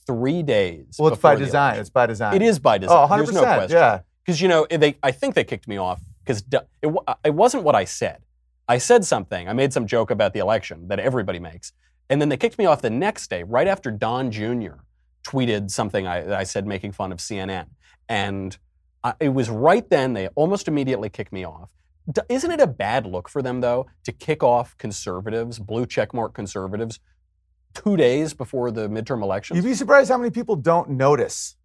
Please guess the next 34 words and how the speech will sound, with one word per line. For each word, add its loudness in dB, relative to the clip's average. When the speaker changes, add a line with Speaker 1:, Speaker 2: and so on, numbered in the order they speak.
Speaker 2:
'Cause -4
that's 6
one, 2
one 0
of 8
the, 4
one 0
of 2
the, 8
the 2
great 4
things 0
and, 0
uh, 6
weaknesses -4
of -8
conservatives 0
is -4
usually -2
we -4
have, 6
uh, 6
jobs 6
and -4
families. 0
<laughs> -4
So 6
it's 4
like 4
a 6
lot 6
of 2
people -2
don't, 2